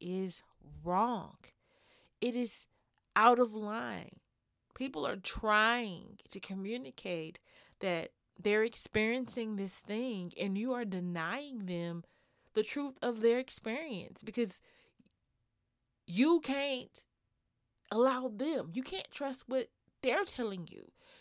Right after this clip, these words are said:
You won't accept what they're telling you is their issue. You act like you know what the issue is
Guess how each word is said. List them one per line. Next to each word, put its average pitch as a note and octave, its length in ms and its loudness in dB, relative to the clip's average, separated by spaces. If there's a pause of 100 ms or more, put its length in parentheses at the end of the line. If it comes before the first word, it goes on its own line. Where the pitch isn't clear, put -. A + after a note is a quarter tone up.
You C4+ 140 0
won't E4+ 220 0
accept - 420 -6
what A#3 220 -4
they're D#4 180 2
telling A3+ 380 -4
you A3+ 160 -4
is A#3 160 0
their B3 140 0
issue. F3+ 560 -6 (200)
You B3+ 300 4
act B3 240 0
like A#3 260 0
you E4 320 2
know G#3+ 160 2
what C#3+ 160 0
the F#2+ 180 -6
issue F3+ 280 -6
is F#3+ 340 -6